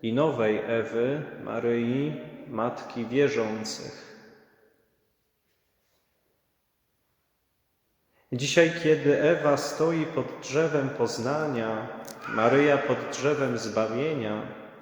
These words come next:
kiedy Ewa spożywa zakazany owoc, a Maryja wydaje najcenniejszy owoc, Jezusa,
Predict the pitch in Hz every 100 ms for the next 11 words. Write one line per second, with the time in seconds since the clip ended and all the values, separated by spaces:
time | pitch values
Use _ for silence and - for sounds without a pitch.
0 | - - - 120 120 156 160 156 - 139
1 | 165 160 156 143 139 135 147 151 135 135
2 | 143 143 135 123 127 123 127 147 151 139
3 | 120 123 127 139 135 127 127 123 123 131
4 | 123 127 170 165 - - 120 113 107 110
5 | - - - - - - _ _ _ _
6 | _ _ _ _ _ _ _ _ _ _
7 | _ - 110 110 151 - - 104